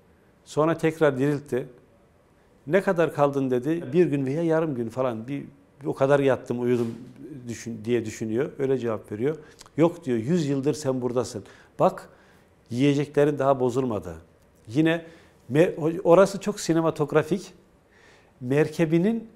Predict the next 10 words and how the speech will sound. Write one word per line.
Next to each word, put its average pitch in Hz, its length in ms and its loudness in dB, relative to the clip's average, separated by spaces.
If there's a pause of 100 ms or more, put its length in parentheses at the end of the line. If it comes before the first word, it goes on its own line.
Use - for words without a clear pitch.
(480)
diriltildiğini 156 840 2
gösteriyor 110 560 0
ona. 87 140 -8 (1700)
Hatta 143 340 4
ayet-i 143 340 6
kerimenin 147 400 0
ifadesi 143 500 2
şöyle. 120 300 2 (300)
"Keyfe 160 380 2
nünşizuha 143 880 0